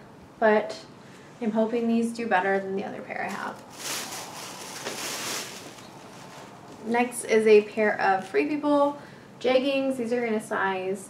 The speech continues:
twenty-five, and anytime it's, like, these pull-on jeggings, I pick them up because people love these, I think because they're really comfortable. Um, at the bottom, it's, like, frayed.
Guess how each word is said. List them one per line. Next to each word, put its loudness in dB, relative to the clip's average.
twenty-five, -2
and 2
anytime 2
it's, 0
like, -2
these 0
pull-on 2
jeggings, 2
I -2
pick -8
them -8
up -4
because 0
people 0
love 6
these, 4
I -6
think 0
because 0
they're 4
really 4
comfortable. 0
Um, 4
at 2
the 4
bottom, 8
it's, 0
like, 0
frayed. 6